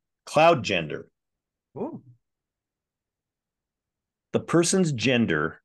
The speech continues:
Speaker 1: cannot be comprehended or understood due to depersonalization and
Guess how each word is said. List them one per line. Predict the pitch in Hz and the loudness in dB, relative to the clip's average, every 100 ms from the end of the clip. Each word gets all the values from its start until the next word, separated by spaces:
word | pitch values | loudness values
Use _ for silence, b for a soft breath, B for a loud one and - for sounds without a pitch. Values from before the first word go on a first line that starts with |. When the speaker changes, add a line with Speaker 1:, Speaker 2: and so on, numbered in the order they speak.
| _ | _
Speaker 1:
cannot | - 110 104 110 123 - | -6 -2 0 0 0 0
be | 135 123 | 0 0
comprehended | 117 - 113 107 95 - - 143 95 76 78 - _ _ _ _ _ | -2 -4 -2 -2 -4 -4 -4 -2 -2 -4 -6 -16 _ _ _ _ _
or | 113 113 | -2 0
understood | 101 90 - - 143 113 76 71 - _ _ _ _ _ _ _ _ _ _ 107 | 0 0 -2 -2 0 2 2 -2 -10 _ _ _ _ _ _ _ _ _ _ -2
due | 120 131 139 | 2 4 2
to | - 120 104 | 2 2 2
depersonalization | 92 117 110 110 - 151 151 - 151 131 113 104 98 104 143 147 - 76 76 - _ _ _ _ _ _ _ _ | 0 -2 -2 -4 -2 0 0 0 0 2 2 0 0 0 0 0 -4 -6 -12 -18 _ _ _ _ _ _ _ _
and | 98 92 92 | -2 -2 -2